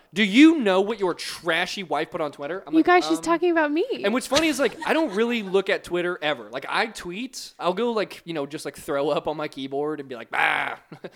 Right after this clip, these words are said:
Speaker 1: <laughs> Jews," <laughs> you know, like, and then just, like, to
Speaker 2: Ah!
Speaker 1: send it out into the world. Like,
Speaker 2: Yeah.
Speaker 1: um, but, um, I don't re-, so I had no idea what she said. "Well, you need to keep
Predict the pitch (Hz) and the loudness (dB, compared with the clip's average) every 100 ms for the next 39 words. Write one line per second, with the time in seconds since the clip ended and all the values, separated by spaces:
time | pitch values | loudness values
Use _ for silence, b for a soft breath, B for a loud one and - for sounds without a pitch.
0 | - 165 156 - - - 214 208 170 123 | -18 -10 -10 -10 -10 -2 0 0 -4 -8
1 | 170 175 - 196 214 285 320 349 320 285 | -8 -2 0 0 2 6 8 8 8 6
2 | 247 202 175 165 165 175 160 139 143 160 | 4 2 0 0 0 -2 -4 -4 -2 -4
3 | 156 131 - b b b b - 131 135 | -4 -6 -8 b b b b -12 -8 -8
4 | 123 117 110 _ _ _ _ _ _ _ | -10 -14 -20 _ _ _ _ _ _ _
5 | - 151 156 151 143 139 127 120 120 _ | -14 0 0 0 -4 -6 -10 -14 -18 _
6 | _ _ _ _ _ - 196 240 226 - | _ _ _ _ _ -2 2 2 0 2
7 | 233 240 359 285 247 - 185 147 b b | 4 8 8 6 2 -2 -4 -6 b b
8 | b b b 180 185 170 339 349 202 170 | b b b -4 -2 4 6 6 2 -2
9 | - 180 - | -4 -8 -8